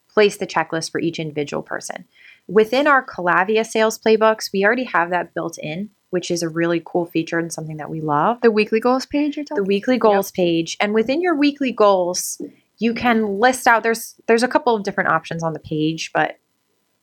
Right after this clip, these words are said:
Speaker 1: you can actually use the checklists within that page to manage your activity and what you're doing. So there's kind of a stagnant area at the top where everything stays. So if you scroll, it doesn't really, you know, that's, like, the top. So what we put there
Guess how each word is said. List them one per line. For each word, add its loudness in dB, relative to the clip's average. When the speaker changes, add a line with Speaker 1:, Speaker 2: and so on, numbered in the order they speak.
Speaker 1:
you 2
can 2
actually 0
use -2
the -2
checklists -2
within 2
that 2
page -6
to -6
manage -2
your 4
activity -2
and -4
what -4
you're -6
doing. -6
So 0
there's 2
kind 0
of 0
a 4
stagnant 0
area 4
at 2
the -6
top 2
where 0
everything -2
stays. -2
So -2
if -6
you 0
scroll, 2
it 0
doesn't -4
really, -2
you -12
know, -6
that's, -2
like, -8
the -12
top. -6
So 0
what 4
we -2
put -4
there 4